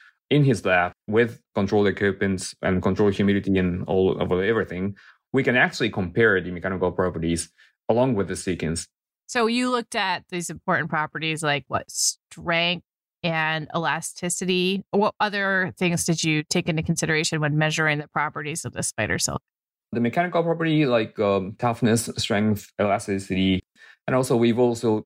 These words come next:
Speaker 1: intensively measured effects of the water because spider silks are known to be affected by the water. So we've measured a, a thing called the super contraction, which is if you have a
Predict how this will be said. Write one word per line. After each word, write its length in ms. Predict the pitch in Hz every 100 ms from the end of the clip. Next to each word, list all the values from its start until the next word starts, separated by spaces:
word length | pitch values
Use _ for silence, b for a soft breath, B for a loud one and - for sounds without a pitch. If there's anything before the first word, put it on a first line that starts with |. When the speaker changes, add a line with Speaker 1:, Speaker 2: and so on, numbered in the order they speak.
| _
Speaker 1:
intensively 540 | 113 107 135 127 113
measured 540 | 110 107 101 101 101 -
effects 300 | 95 117 -
of 140 | 92 90
the 60 |
water 400 | 95 120 92 92
because 420 | 101 104 101 101 -
spider 340 | 104 110 101
silks 260 | 101 101 107
are 80 |
known 280 | 98 104 104
to 120 | 101
be 200 | 95 92
affected 340 | 92 95 92 90
by 140 | 87
the 80 | 85
water. 360 | 90 98 117 113 B B
So 220 | - 104
we've 220 | 98 95 95
measured 360 | 98 98 95
a, 340 | 95 92 80 - -
a 40 |
thing 240 | - 98 92
called 260 | 95 92
the 120 | 92
super 280 | 90 135 -
contraction, 580 | 98 87 90 87 92 95 -
which 480 | 95 90 - - - _ -
is 400 | 90 85 - - _ _ -
if 160 | 127
you 80 | 139
have 120 | 135
a 240 | 113 95